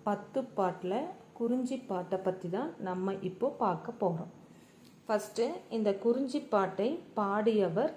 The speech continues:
கபிலர். திணை அப்படின்னு பார்த்தீங்கன்னா குறிஞ்சி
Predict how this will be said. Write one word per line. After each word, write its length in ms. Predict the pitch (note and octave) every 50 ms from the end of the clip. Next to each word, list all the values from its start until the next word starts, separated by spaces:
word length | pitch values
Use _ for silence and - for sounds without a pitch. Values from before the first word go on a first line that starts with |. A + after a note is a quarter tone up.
| -
கபிலர். 520 | - G#3+ F#3+ D#3+ D#3 F#3+ F3+ E3 D3 D3+ - - - - - - - - - - - - - - - - - - - - -
திணை 340 | B3+ C4 C4+ C4 C4+ C4+ B3+ - - -
அப்படின்னு 380 | - G3+ G3 - A3 A#3 A3+ A3+
பார்த்தீங்கன்னா 540 | G#3 G3 G3 - F#3+ F#3+ F#3 F3+ F3+ F#3+ B3 D4 D4+ -
குறிஞ்சி 460 | - - G#3+ G3+ A3 A3 G#3+ G#3+ A#3+